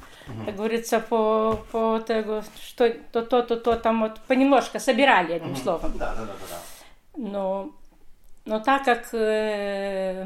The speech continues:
Speaker 2: мы работали, и муж и я работала здесь в основном,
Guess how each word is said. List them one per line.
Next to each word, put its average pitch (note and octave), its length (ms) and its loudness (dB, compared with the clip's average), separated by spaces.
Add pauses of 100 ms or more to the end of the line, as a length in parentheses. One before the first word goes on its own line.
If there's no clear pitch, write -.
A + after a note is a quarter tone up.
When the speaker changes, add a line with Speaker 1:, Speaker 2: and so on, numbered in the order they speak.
(180)
Speaker 2:
мы G#3+ 440 0
работали, G3 880 -2 (140)
и D#4 160 -12
муж G3 280 -6
и G3+ 60 -4
я F#3+ 140 -2
работала F#3+ 680 -2 (540)
здесь A#3 500 -4
в - 40 -10
основном, C4 720 2